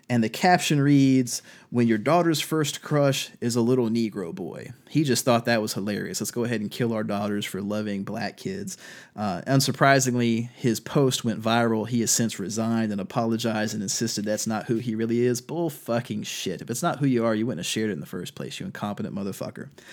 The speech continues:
So that's going on down in Louisiana. Uh, over in Kentucky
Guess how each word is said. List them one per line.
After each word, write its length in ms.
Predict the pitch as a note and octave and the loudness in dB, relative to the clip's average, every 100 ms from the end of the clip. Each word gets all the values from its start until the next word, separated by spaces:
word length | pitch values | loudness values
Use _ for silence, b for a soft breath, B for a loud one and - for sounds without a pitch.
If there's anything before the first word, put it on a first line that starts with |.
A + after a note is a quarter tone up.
| B B B B | B B B B
So 140 | - | 2
that's 140 | B2+ - | 2 4
going 220 | C3 A#2+ | 4 4
on 200 | A2+ A2+ | 4 4
down 260 | A#2+ A#2+ | 4 4
in 120 | A2 G#2 | 4 2
Louisiana. 640 | G#2+ G#2 G#2+ C#3 D3 C#3+ B B B B | 0 -2 2 4 4 4 B B B B
Uh, 100 | G#2 - | -2 6
over 220 | D#3 C#3+ | 6 6
in 180 | C3 A#2 | 2 2
Kentucky 640 | G#2+ - E3 F3+ A#3 C#4+ | -2 2 4 4 2 -2